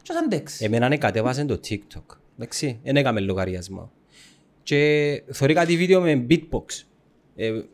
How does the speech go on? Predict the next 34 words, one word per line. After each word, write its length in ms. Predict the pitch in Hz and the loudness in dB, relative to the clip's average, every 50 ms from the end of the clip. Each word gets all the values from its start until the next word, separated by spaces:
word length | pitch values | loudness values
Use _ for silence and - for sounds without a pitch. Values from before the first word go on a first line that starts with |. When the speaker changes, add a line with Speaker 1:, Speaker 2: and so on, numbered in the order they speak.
| _ _ - 120 107 | _ _ -8 0 4
Speaker 2:
voice 280 | 135 147 151 139 127 127 | 6 6 6 4 4 2
beatbox. 320 | 156 156 151 - - 95 - - - _ _ _ _ | 2 2 0 -2 -6 -6 -6 -8 -20 _ _ _ _
Και 120 | - 107 | -6 -2
μάχεται. 280 | 113 143 151 - 95 76 - _ - - - - - - - - - - - - - - - - - - | 0 0 0 -2 -4 -10 -14 _ -10 -8 -8 -8 -4 -2 -2 -2 -2 -6 -16 -16 -14 -12 -12 -12 -8 -4
Μάχεται 280 | 123 127 123 143 123 | -4 -4 -2 -2 -4
έτσι, 200 | 120 120 - - | -4 -4 -6 -6
μάχεται 220 | 110 110 123 127 123 | -4 -4 -2 -2 0
από 100 | 131 131 | 0 0
κάτω. 280 | 110 113 127 135 - - - - 370 | 0 0 -2 -2 -4 -10 -16 -10 0
Φίλε, 260 | - 160 175 160 135 - - - _ - | 4 6 6 6 6 2 -2 -10 _ 0
ξυπνάω 420 | - - - - 113 120 127 147 | 2 4 4 4 6 6 6 6
πρωί 300 | - - 107 107 120 131 | 6 4 2 2 0 -2
και 100 | 131 123 | -2 -2
ακούω 240 | 101 95 113 120 127 | -2 -2 -2 -2 -2
το 100 | 127 131 | -4 -4
πράγμα, 440 | - 123 123 120 123 123 135 135 - | -4 -2 0 0 0 0 -2 -4 -6
μπουλά 240 | - 123 131 135 147 | -4 -2 0 0 0
σπαστικό. 500 | - - 190 170 - - 151 120 92 - - - _ _ _ _ _ _ _ _ _ | 0 0 2 0 0 0 -2 -6 -6 -8 -16 -20 _ _ _ _ _ _ _ _ _
Ε, 100 | - 170 | 0 2
ρε, 60 | 185 | 2
σταμάτα, 400 | 190 - - 147 135 165 160 151 | 2 0 2 2 2 2 2 0
λαλό 160 | 120 101 90 78 | -2 -4 -6 -8
του, 80 | 104 | -6
εν 60 | 113 123 | -4 -2
μ' 60 | 147 | -2
αρέσκει. 360 | 139 117 - - - - _ _ _ _ - - - - - - _ _ _ _ _ _ | 0 -2 -4 -6 -8 -10 _ _ _ _ -20 -20 -20 -20 -20 -20 _ _ _ _ _ _
Και 480 | - - - 120 117 113 110 110 107 107 | -14 -10 -6 -2 -2 0 0 -2 -2 -4
λαλεί 240 | 110 110 104 120 135 | -4 -4 -4 -4 -4
μου, 360 | 151 165 165 165 165 160 156 | -2 -2 -2 0 0 0 2
"Μα 160 | 151 151 151 | 4 6 6
μου 120 | 156 160 156 | 8 8 8
αρέσει". 340 | 151 165 185 180 - - 143 | 10 10 8 8 6 4 2
Εντάξει, 340 | 175 180 185 - - - | 4 4 4 4 2 -2
λαλό. 220 | 117 98 95 95 | -4 -4 -4 -6